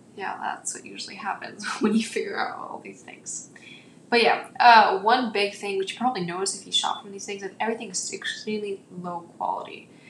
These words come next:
which means it has a very short lifespan. Because companies wanna make it really cheap, and to do that, they need to have some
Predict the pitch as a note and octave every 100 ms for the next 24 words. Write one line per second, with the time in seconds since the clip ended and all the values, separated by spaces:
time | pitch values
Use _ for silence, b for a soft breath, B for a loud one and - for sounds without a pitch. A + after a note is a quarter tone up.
0 | B B G#3+ G#3+ G3 - G3 F3+ F#3 F3+
1 | F#3 F#3 F3+ F3+ - - - - B B
2 | B B - G#3 G#3 G3 - - D#4 D#4+
3 | D4+ C#4 A3 G#3 G3 G3 F#3+ - D#4 D#4+
4 | E4 B B B - G3+ G3 F#3+ - -
5 | A3 A3+ C#4 C4 G#3 G#3 G#3+ F#3+ G3 F#3
6 | F#3